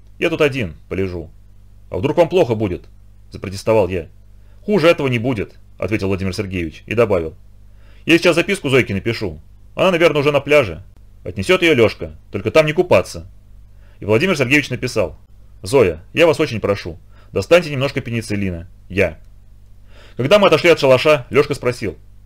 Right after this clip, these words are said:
«Ну что порешим? Его ведь нельзя одного оставлять. И вообще, ничего себе положеннице, денег нет, мы голодные. Вот дураки, взвалили на себя какую-то идиотскую клятву, а теперь как медведи лапу сосём. А может, нам опять снять запрет с продуктов? Только для Владимира Сергеевича?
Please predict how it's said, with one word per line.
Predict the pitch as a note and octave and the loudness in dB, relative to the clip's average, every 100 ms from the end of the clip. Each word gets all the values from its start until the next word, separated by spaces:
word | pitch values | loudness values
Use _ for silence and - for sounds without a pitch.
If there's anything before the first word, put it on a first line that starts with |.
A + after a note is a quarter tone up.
| - - - | -20 -20 -12
«Ну | G2+ | -4
что | C#3+ | -2
порешим? | C3+ G2 - G#2+ A2+ - - - - | -2 -4 -4 -8 -8 -16 -20 -14 -2
Его | A#2+ | 0
ведь | B2 | 0
нельзя | B2 G2+ D3+ | -2 2 2
одного | D#3+ C#3 | 4 2
оставлять. | - A2+ G#2+ - - - - - - - - | 2 0 0 -4 -12 -20 -20 -20 -20 -20 -2
И | D3 | 0
вообще, | F3+ B2 | 2 0
ничего | G2+ G#2 F3 | -2 0 0
себе | E3+ | 0
положеннице, | D#3+ D#3 D3+ G2+ E2+ - D#2 | 2 2 2 -2 -6 -12 -8
денег | G2 F3 A#2+ | 0 0 0
нет, | G2 G#2 - | -2 -4 -4
мы | D3+ | 0
голодные. | C#3+ A2 G#2 F#2 F2+ - - - - - | 4 6 4 0 -8 -10 -20 -20 -20 -2
Вот | E3 E3+ | 0 4
дураки, | F#3+ F#3 D3 G2 | 4 2 0 -6
взвалили | F2 G#2+ F3 B2+ | 0 2 4 4
на | G2+ | 0
себя | B2 B2+ | 0 0
какую-то | A#2 C3 A2 | 0 -2 -2
идиотскую | G#2 C#3+ - A#2+ | 2 2 2 -2
клятву, | - C#3+ G2+ E2+ - - - - | 2 2 2 -2 -14 -18 -20 -8
а | G#2+ | -6
теперь | A2 F#3+ B2+ | 0 2 2
как | A#2+ | 0
медведи | E3+ E3+ A#2 | 0 2 4
лапу | A2+ C3 F#2+ | 6 4 4
сосём. | G#2+ G#2+ G2+ E2 - - - - - - | -2 -2 -4 -6 -12 -20 -20 -20 -20 -14
А | - | -2
может, | A#2+ B2 | 0 2
нам | B2+ | 2
опять | A#2+ F3 F3 | 2 0 0
снять | D3+ G#2+ | -2 0
запрет | A#2 B2 F#2 | 0 0 -2
с | |
продуктов? | A2 A2+ - D#2+ - - - - | -2 -2 -6 -12 -18 -20 -20 -8
Только | A#2+ A#2+ | -4 -2
для | A2+ | 2
Владимира | A2+ A#2 A#2+ G#2+ | 2 2 0 -2
Сергеевича? | G#2 G2 D3+ C3+ D#2 | -4 -2 -2 -2 -10